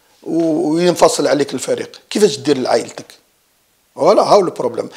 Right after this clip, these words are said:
انا كي كبروا ولادي دوك، راهم يديروا لي زيتيد سوبيريور، كل واحد راهو عايش على، يعني نقدر، نقدر ن-، نبقى هكذا يعني وحدي، مادام هم يقراو ولادي، راني خدام. نهار ولادي يسالوا يقراو ديالهم، والله ما تزيدوا تشوفوني في السطاد،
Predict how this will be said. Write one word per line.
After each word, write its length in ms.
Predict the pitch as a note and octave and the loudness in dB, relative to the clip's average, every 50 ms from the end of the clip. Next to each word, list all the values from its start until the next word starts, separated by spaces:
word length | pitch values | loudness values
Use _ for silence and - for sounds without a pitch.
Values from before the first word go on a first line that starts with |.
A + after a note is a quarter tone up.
| - - - | -16 -8 0
انا 120 | D3+ E3 | 2 2
كي 140 | D#3+ - G#3+ | 2 2 0
كبروا 340 | - - F#3+ D#3+ E3+ E3+ E3+ | 0 0 2 6 6 6 8
ولادي 260 | D#3+ D#3 D#3 - D3 | 8 6 6 6 4
دوك، 260 | C#3+ C3+ C3 - - - - _ - _ _ - | 2 0 -2 -2 -6 -12 -20 _ -20 _ _ -2
راهم 160 | C3 D3 D3+ | 0 2 2
يديروا 320 | D3+ C3+ D3+ D3 C#3+ C#3 | 2 2 2 4 4 2
لي 100 | C#3+ C#3+ | 2 2
زيتيد 340 | C#3 B2+ C#3 C3 - - B2+ | 0 0 -2 -4 -4 -6 -4
سوبيريور، 560 | - - C#3 - - C3+ C3 C#3+ A3+ D4+ G#4+ - - - - - _ _ _ _ _ _ _ _ _ _ _ _ _ _ _ | -4 -4 -2 0 0 2 4 6 6 6 6 2 -2 -10 -20 -20 _ _ _ _ _ _ _ _ _ _ _ _ _ _ _
كل 180 | - - G4+ D#4 | 6 6 8 8
واحد 280 | D4 C#4+ - D4 C4+ C4 | 8 8 6 8 8 10
راهو 440 | C4 B3 G#3+ G#3+ G#3 F#3+ F3+ E3+ | 10 12 12 12 12 12 10 10
عايش 400 | - C3+ D#3 D#3 D3 C3+ - - | 10 10 8 8 8 6 4 2
على، 280 | - B2+ C3+ C3 - - - | 2 2 0 0 0 -2 -2
يعني 260 | F3 E3+ E3 F#3 F#3+ | 0 2 4 4 4
نقدر، 340 | G#3 G#3+ - D#3+ E3 G3 F3+ E3+ D#3+ D#3 C#3+ C3 C3 B2+ B2 B2 - - D3+ | 4 2 2 4 4 4 6 8 8 8 8 8 6 4 0 -4 -8 -10 -6
نقدر 360 | D#3+ D#3+ - D3 C#3+ D#3+ C#3+ | -4 -4 -2 0 2 2 2
ن-، 420 | C#3+ C#3+ C#3 C3+ C3 C3 - - | 0 -2 -4 -4 -6 -8 -8 -8
نبقى 400 | C#3+ C3+ - - - A#2+ A#2 A2+ | -10 -10 -8 -2 0 2 2 2
هكذا 260 | A#2 B2 B2 C3 B2 B2 | 0 -2 -2 -4 -4 -4
يعني 260 | - - - C3 D3 | -6 -8 -10 -12 -12
وحدي، 400 | - - - D#3 C4 F#4 F#4+ F#4 - - - _ _ _ - _ _ _ - | -12 -12 -6 0 0 0 0 0 -6 -14 -20 _ _ _ -20 _ _ _ 0
مادام 420 | D3+ E3+ F3+ F3+ E3 C4 C4+ B3+ | 6 6 8 10 10 10 10 12
هم 140 | A#3+ B3 A#3+ | 10 10 10
يقراو 580 | A3 G#3+ - F#3+ F#3 D#3 D3+ D3 - - - - - - - | 8 8 10 10 10 10 10 8 6 2 -6 -14 -18 -10 -8
ولادي، 460 | D3 C#3 C#3+ C#3 C3+ D#3+ A3+ C4+ B3 | 0 2 2 2 2 0 -4 -4 -4
راني 200 | - G3+ G3+ F3+ | -2 -2 0 -2
خدام. 380 | - - C#3 A#2+ A#2 G2+ F#2 - - _ _ _ _ - - - - - | -2 -4 -6 -6 -8 -8 -8 -10 -18 _ _ _ _ -20 -20 -20 -10 0
نهار 240 | C#3 D#3+ G#3+ C4+ C#4 | 6 8 8 10 10
ولادي 280 | C4+ B3+ B3 - A3 | 10 10 10 8 8
يسالوا 300 | A3 G3 - B3 A3 A3 | 4 6 8 8 10 10
يقراو 300 | A3+ G#3+ - G#3+ G#3+ G#3+ | 8 8 8 8 8 8
ديالهم، 320 | G#3 F#3+ G#3+ A3+ A#3+ A#3+ A3+ | 8 8 6 6 6 6 6
والله 180 | A3 G#3+ G3+ | 6 6 6
ما 100 | G3+ G#3+ | 6 6
تزيدوا 240 | G3+ F3 F3+ E3+ G3 | 4 2 -2 -4 -4
تشوفوني 400 | F3+ - - - - F#3+ G3+ G#3 | -2 -4 -4 -2 -2 -2 -2 -2
في 60 | G#3 | -2
السطاد، 320 | - - - - - - | -4 -4 -4 -4 -6 -6